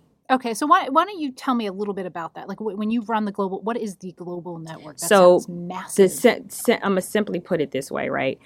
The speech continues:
Speaker 2: My team is responsible for building networks that allows customers to order data,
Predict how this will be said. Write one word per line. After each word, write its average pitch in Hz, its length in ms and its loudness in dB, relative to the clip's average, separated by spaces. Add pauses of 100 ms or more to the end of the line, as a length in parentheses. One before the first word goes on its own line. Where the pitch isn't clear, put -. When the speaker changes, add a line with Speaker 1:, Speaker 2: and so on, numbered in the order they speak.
(280)
Speaker 2:
My 190 240 6
team 254 240 2
is 208 100 -2
responsible 160 600 -2
for 147 260 -2 (280)
building 175 760 4 (500)
networks - 720 -6
that 156 200 0
allows 151 460 2
customers 127 640 -6
to - 240 -8
order 139 420 -6
data, 147 560 2